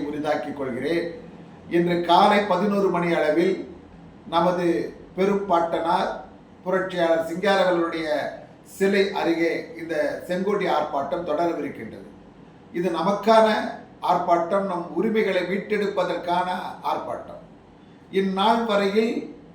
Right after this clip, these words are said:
புதுச்சேரி அரசாங்கம் நமக்கு எந்தவிதமான உரிமைகளும் கிடைக்கப்பெறவில்லை, கொடுக்கவில்லை.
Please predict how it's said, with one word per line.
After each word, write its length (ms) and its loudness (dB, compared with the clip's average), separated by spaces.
புதுச்சேரி 580 0
அரசாங்கம் 600 0
நமக்கு 420 -4
எந்தவிதமான 600 2
உரிமைகளும் 560 -2
கிடைக்கப்பெறவில்லை, 800 2
கொடுக்கவில்லை. 580 -2